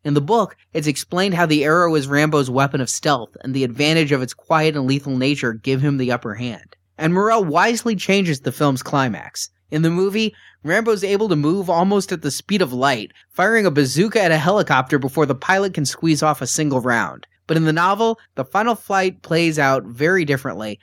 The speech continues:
and while it may not have the same visceral pleasure of Rambo looking the Russian in the eyes, it's far more believable and rewarding. That's not to say every change Morrell made was perfectly done.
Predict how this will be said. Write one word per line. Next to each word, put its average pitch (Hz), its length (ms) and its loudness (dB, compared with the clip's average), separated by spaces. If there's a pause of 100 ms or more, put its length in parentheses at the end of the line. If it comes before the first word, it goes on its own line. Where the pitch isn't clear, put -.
(140)
and 143 140 0
while 151 160 2
it 143 60 -2
may 170 240 0
not 220 160 0
have 175 200 0
the 139 100 -2
same 165 300 0
visceral 143 420 0
pleasure 151 400 0
of 120 140 -2
Rambo 151 340 2
looking 143 400 0
the 131 80 0
Russian 147 400 0
in 139 80 0
the 131 120 0
eyes, 110 440 0 (220)
it's 170 160 -6
far 240 240 0
more 202 180 0
believable 131 500 0
and 110 140 -4
rewarding. 101 460 -10 (220)
That's 294 180 -2
not 381 140 0
to 220 80 -8
say 208 160 2
every 170 180 2
change 156 260 0
Morrell 143 280 2
made 131 180 0
was 120 160 -6
perfectly 147 500 -2
done. 85 320 -12